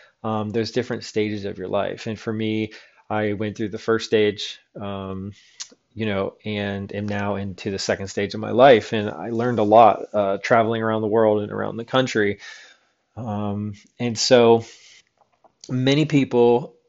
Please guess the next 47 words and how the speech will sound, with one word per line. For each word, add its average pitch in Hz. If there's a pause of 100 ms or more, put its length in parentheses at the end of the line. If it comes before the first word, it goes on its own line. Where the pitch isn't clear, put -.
(420)
on 117
any 131
given 123
day 98
in 101
this 101
country 107
and 101
around 101
the 104
world 101
have 107
to 113
change. 107
They, 101
or 110
they 104
want 101
to 107
change. 95
They 104
want 101
to 101
move 104
on. 98
They 95
want 101
to -
start 104
a 101
new 101
life. 95 (720)
Um, 95 (140)
many 113
of 101
you, 104
I'm 101
sure, 104
have 107
experienced 107
this 107
already, 110 (260)
whether 110
it 107
was 104
a 104
planned 147